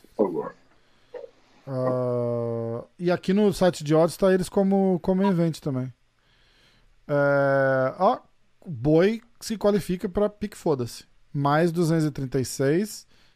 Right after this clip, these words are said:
Speaker 2: e o Jorgen De Castro menos duzentos e sessenta, cara. É uma vantagem boa, tá?
Speaker 1: Eu vou de nocaute do Jorgen De Castro no primeiro assalto.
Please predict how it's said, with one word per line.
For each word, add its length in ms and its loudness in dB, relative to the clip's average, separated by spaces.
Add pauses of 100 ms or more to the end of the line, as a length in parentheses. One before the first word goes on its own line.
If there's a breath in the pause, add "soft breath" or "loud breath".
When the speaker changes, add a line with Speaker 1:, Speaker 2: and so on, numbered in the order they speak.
(160)
Speaker 2:
e 140 -2
o 140 2
Jorgen 360 2
De 120 0
Castro 440 0
menos 500 0
duzentos 320 -2
e 40 -10
sessenta, 500 -4
cara. 200 -8
É 40 -4
uma 160 -6
vantagem 340 -6
boa, 300 -6
tá? 280 -12 (1300)
Speaker 1:
Eu 100 -4
vou 120 -2
de 140 -4
nocaute 1000 -2
do 340 4
Jorgen 280 4
De 80 -8 (120)
Castro 400 -4
no 60 -6
primeiro 340 -8
assalto. 400 -16